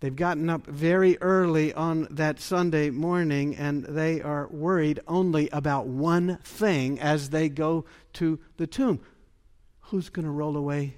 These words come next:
the stone? That's what they're asking. All of this is a picture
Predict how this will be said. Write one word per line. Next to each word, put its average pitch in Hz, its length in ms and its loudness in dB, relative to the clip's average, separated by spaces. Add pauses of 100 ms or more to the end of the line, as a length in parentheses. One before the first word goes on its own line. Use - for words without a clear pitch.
the 147 100 -14
stone? 180 440 -10 (1080)
That's - 320 -6 (360)
what 165 200 -4
they're 165 120 2
asking. 151 600 0 (680)
All 196 300 6
of 151 260 -2
this 180 500 8
is 165 220 0
a 156 80 -2
picture 202 680 0